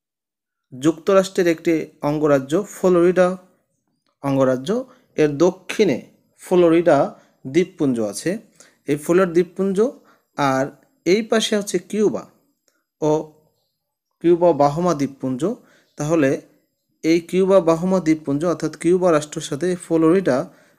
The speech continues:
আমরা একটু বড় করলে দেখতে পাবো। চলুন দেখে আসি, একটু বড় করে দেখুন, এটাকে দেখাচ্ছে states of ফ্লোরিডা। ম্যাপের মাধ্যমে দেখলে সবচেয়ে উপকার হচ্ছে, আমরা এটা আর ভোলা যায় না, কারণ,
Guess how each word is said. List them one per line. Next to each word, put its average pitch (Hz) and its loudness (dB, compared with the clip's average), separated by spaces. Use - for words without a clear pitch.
আমরা 139 -6
একটু 147 -8
বড় 139 0
করলে 143 -4
দেখতে 127 -8
পাবো। 120 -4
চলুন 139 -6
দেখে 135 -6
আসি, 127 -10
একটু 139 -8
বড় 135 -2
করে 131 -8
দেখুন, 131 -8
এটাকে 127 -6
দেখাচ্ছে 120 -8
states 180 -2
of 139 -2
ফ্লোরিডা। 110 -8
ম্যাপের 156 0
মাধ্যমে 180 -2
দেখলে 147 -2
সবচেয়ে 143 -4
উপকার 143 -8
হচ্ছে, 160 -8
আমরা 135 -6
এটা 131 -4
আর 139 -4
ভোলা 131 -8
যায় 120 -8
না, 139 -10
কারণ, 151 -6